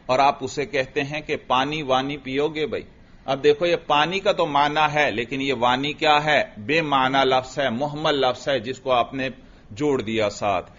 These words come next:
या इसी तरह आपका साथी आया, आप उसको कहते हैं रोटी शोटी खाएंगे, तो रोटी का तो माना है, लेकिन ये शोटी का लफ्ज जो आपने साथ में जोड़ दिया, ये क्या है?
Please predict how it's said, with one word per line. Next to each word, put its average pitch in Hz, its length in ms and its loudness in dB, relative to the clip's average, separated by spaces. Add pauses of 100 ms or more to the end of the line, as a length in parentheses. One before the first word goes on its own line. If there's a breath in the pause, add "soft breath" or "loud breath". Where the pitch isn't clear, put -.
(280 loud breath)
या 151 120 4
इसी 170 220 0
तरह 170 160 2
आपका 160 280 2
साथी 147 440 0
आया, 165 220 6
आप 143 320 4
उसको 143 220 -8
कहते 135 360 -4
हैं 160 200 -2
रोटी 127 360 -2
शोटी 143 380 -6
खाएंगे, 139 520 -4 (320 loud breath)
तो 131 100 -2
रोटी 151 360 2
का 190 140 2
तो 165 140 2
माना 143 400 2
है, 143 260 2
लेकिन 123 300 -4
ये 131 120 0
शोटी 147 420 -4
का 160 140 0
लफ्ज 151 220 2
जो 147 120 -2
आपने 135 300 2
साथ 139 280 2 (100)
में 127 200 -8
जोड़ 135 260 0
दिया, 127 200 -2
ये 120 200 -2
क्या 135 260 0
है? 143 540 0